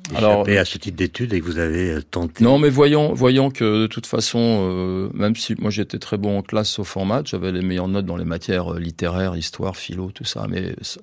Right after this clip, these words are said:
Speaker 2: ça changeait rien. On m'avait mis, euh, en C A P, euh, céramiste. J'ai dit tant qu'à faire, je m'étais inscrit à l'école des instituteurs de Corrèze parce que c'est le pays de ma famille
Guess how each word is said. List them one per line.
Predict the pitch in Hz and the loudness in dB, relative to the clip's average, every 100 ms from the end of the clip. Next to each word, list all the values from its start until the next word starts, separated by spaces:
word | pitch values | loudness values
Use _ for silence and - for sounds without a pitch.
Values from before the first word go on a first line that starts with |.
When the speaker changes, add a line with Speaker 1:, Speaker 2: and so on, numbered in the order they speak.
| 107 | -8
Speaker 2:
ça | - | -6
changeait | 101 101 98 98 | -4 -2 2 4
rien. | 101 117 | 6 4
On | 107 90 | 4 2
m'avait | 85 87 90 | 0 0 0
mis, | 92 98 | 0 0
euh, | 87 | -2
en | 87 90 | -4 -4
C | - 110 | -2 -2
A | 101 | -4
P, | - 95 | -2 0
euh, | 92 92 90 | 0 -2 -2
céramiste. | - 92 90 92 107 - - - - - | -2 -2 -2 -2 -4 -8 -14 -20 -20 -10
J'ai | - | -4
dit | 98 98 | 0 2
tant | 104 | 2
qu'à | 98 101 | 2 0
faire, | - 110 113 92 | 2 4 4 2
je | 95 | -2
m'étais | 87 95 | -4 -2
inscrit | 92 - 107 | -2 -2 0
à | 95 | 0
l'école | 92 104 98 92 | 0 -2 -2 -2
des | 92 92 | -4 -4
instituteurs | 95 - - 92 107 95 | -6 -8 -10 -4 -2 0
de | 92 | -2
Corrèze | 101 107 127 | 0 2 2
parce | - 95 - | -2 -8 -6
que | |
c'est | 92 - 92 | -6 -6 -4
le | 87 87 87 | -4 -4 -6
pays | 85 92 92 | -6 -4 -4
de | 87 | -4
ma | 82 | -4
famille | 92 98 127 | -2 2 2